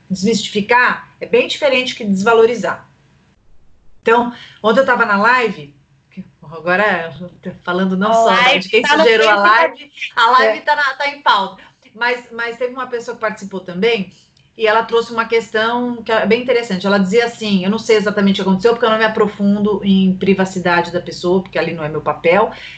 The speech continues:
Speaker 1: mas ela trouxe uma questão em que havia um incômodo sobre uma amiga do parceiro, e o quanto ela, ela sentia que isso incomodava, e ela não conseguia resolver essa situação,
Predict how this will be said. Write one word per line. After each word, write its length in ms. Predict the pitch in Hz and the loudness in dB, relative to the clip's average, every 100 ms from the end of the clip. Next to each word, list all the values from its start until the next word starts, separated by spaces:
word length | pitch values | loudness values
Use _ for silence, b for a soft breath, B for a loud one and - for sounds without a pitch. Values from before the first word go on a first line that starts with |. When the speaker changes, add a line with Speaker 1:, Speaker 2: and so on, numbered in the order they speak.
| B B | B B
Speaker 1:
mas 300 | 185 196 196 | 4 4 4
ela 140 | 220 | 2
trouxe 220 | 220 233 | 2 -2
uma 120 | 240 233 | -2 -2
questão 500 | 233 220 214 226 240 | -2 0 0 0 -2
em 120 | 240 | -4
que 500 | 240 226 233 214 - - | -2 -2 -2 -4 -8 -2
havia 260 | 202 202 | 0 2
um 40 | 247 | 0
incômodo 640 | 247 - 220 226 247 214 | 0 2 4 4 0 -6
sobre 600 | - - 214 208 233 247 - | -6 0 2 2 0 -4 -2
uma 260 | 196 202 | 2 4
amiga 680 | 208 220 277 339 302 302 302 | 4 2 -2 -2 2 2 2
do 100 | 214 | -4
parceiro, 680 | 202 185 - 170 165 208 269 - _ b b 226 | -6 -6 -6 -8 -2 -2 -2 -8 _ b b -4
e 100 | 240 | -2
o 100 | - | 0
quanto 420 | 247 262 269 269 | 0 0 -2 0
ela, 320 | 247 247 240 | 2 2 2
ela 160 | 226 233 | 0 -2
sentia 440 | 233 226 - 226 | -4 -10 -2 -2
que 160 | 208 233 | -2 -8
isso 160 | 208 | -8
incomodava, 800 | 208 202 202 196 196 233 285 302 | -8 -4 -2 2 4 4 4 2
e 80 | 285 | 2
ela 140 | 277 | 0
não 160 | 285 277 | 0 -4
conseguia 580 | 285 285 - 247 269 277 | -6 -8 -8 -6 0 2
resolver 360 | 277 277 254 | 2 -2 0
essa 200 | 254 262 | 0 0
situação, 720 | 269 - 269 - 240 240 262 | -4 0 -2 0 0 2 0